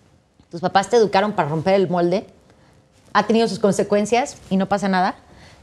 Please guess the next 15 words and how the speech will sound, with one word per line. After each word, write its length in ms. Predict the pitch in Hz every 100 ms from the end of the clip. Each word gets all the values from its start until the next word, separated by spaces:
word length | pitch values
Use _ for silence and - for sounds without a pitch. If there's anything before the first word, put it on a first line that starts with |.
| -
eh, 340 | 196 190 190
pero 480 | 214 214 208 202 202 - _ -
la 460 | 208 208 202 202 202
forma 180 | 240
en 60 | 262
la 80 | 240
que 80 | 202
te 120 | 208
educaron 440 | 185 190 214 240
también 360 | 233 190 202 214
implica 400 | 214 220 220 214
un 120 | 208
chorro 240 | - 214
de 100 | 208
valores, 600 | 180 175 180 208 262 -